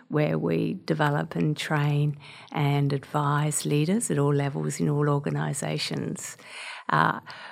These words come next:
my role at the Black Dog Institute is as a workplace facilitator.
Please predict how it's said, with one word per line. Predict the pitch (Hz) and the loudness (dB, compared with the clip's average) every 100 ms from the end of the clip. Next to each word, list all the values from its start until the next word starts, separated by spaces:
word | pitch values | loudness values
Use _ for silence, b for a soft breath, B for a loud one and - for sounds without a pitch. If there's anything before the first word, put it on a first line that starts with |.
| B | B
my | 196 | 10
role | 202 214 247 | 12 12 10
at | 240 | 10
the | 214 | 8
Black | 190 202 208 | 8 6 8
Dog | 196 180 | 8 10
Institute | 196 220 214 254 262 | 10 8 6 6 8
is | 196 175 165 - | 8 8 6 6
as | 170 160 | 8 8
a | 165 | 8
workplace | 160 165 - 170 160 160 - - | 6 6 4 2 4 0 -4 -2
facilitator. | 170 - 190 190 196 208 214 240 320 | 0 4 6 6 6 6 6 4 0